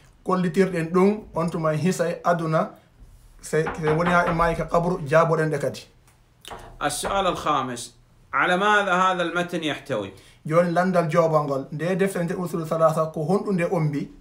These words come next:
Speaker 2: يحتوي هذا المتن على خمسة أقسام.
Speaker 1: Nde deftere ine ombi piiji jowi, pecce jowi.
Speaker 2: المسائل الأربع.
Speaker 1: Mana lande nayi.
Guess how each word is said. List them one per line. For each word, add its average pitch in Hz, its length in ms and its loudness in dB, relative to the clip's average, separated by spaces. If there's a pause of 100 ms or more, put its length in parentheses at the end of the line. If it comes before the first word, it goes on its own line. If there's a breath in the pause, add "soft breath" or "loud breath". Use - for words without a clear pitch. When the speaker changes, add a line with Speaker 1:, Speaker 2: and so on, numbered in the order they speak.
(380 soft breath)
Speaker 2:
يحتوي 214 380 0
هذا 175 280 4
المتن 175 440 -2
على 151 240 2
خمسة 165 480 -6
أقسام. 113 500 -10 (340 soft breath)
Speaker 1:
Nde 160 200 -4
deftere 170 340 0
ine 160 120 0
ombi 175 600 0 (480)
piiji 170 300 0
jowi, 143 280 2 (280)
pecce 175 280 -2
jowi. 151 300 0 (260)
Speaker 2:
المسائل 147 520 0
الأربع. 165 600 0 (540 soft breath)
Speaker 1:
Mana 165 320 2
lande 160 500 0 (220)
nayi. 175 380 2